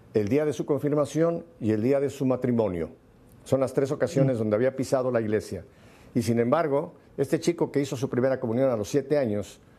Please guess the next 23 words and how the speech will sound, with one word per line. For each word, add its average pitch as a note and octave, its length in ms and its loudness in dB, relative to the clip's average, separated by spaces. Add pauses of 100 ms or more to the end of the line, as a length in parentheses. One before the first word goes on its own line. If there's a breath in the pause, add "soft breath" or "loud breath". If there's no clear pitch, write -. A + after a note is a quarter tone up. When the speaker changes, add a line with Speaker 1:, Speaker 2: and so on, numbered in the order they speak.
(120)
Speaker 1:
logró A2 360 2
la D#3 160 0
conversión B2 500 0
de G#3 80 0
la B2 120 2
mamá, F#2+ 400 0
o - 100 -8
sea, C3 100 0
logró B2 300 2
que F3 80 2
la C#3 100 4
familia C3+ 480 2
realmente B2+ 560 0 (100)
empezaran C3 460 0
a B2+ 40 2
vivir B2 220 0
como A2+ 200 0
familias. A#2+ 560 0 (240 loud breath)
¿Es C3+ 120 0
correcto D3 380 2
así, E3 540 0 (320 loud breath)
eh, A2+ 440 0 (140)
Borja? E3+ 420 0